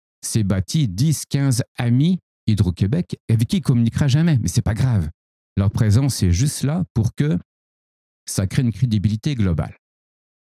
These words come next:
À partir de là, il va chercher à entamer le dialogue,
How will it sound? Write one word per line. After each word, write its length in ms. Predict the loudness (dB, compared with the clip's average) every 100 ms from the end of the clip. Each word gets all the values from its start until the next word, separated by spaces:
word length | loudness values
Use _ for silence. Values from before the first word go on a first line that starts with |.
| _ -6
À 100 | -2
partir 360 | -2 0 0
de 80 | 2
là, 240 | 2 2 -4 -10 -20 -20 _
il 80 | 0
va 100 | 2
chercher 540 | 2 0 -2 -2 -2 -4 _ -2
à 80 |
entamer 380 | 0 2 2 4
le 160 | 4 2
dialogue, 460 | 2 2 2 0